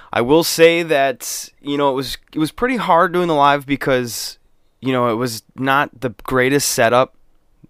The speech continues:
Um, you know, it could have been better, and you probably could hear from the first part that there were times that somebody'd be loud, somebody'd be quiet.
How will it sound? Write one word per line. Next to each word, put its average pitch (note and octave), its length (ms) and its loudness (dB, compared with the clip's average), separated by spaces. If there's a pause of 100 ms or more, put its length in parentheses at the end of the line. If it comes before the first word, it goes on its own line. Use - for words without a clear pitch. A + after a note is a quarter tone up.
(180)
Um, G#2 420 -4 (240)
you B2 80 -6
know, A#2 120 2
it A2+ 80 -4
could C#3+ 140 4
have C3 120 2
been A#2 160 -4
better, A#2 280 6
and A2+ 260 0
you G2 40 -20 (100)
probably C3 440 0
could G#2 260 -8 (380)
hear C3 420 2
from - 180 -10
the G#2 60 -4
first - 300 -2
part B2 260 4
that G#2+ 260 -2 (500)
there C#3+ 100 2
were C3 100 2
times A#2+ 480 -2
that G2+ 200 -2
somebody'd A#2+ 360 -4
be A2 120 -4
loud, G#2 420 4
somebody'd G#2+ 280 -4
be G#2 120 -6
quiet. G2+ 500 0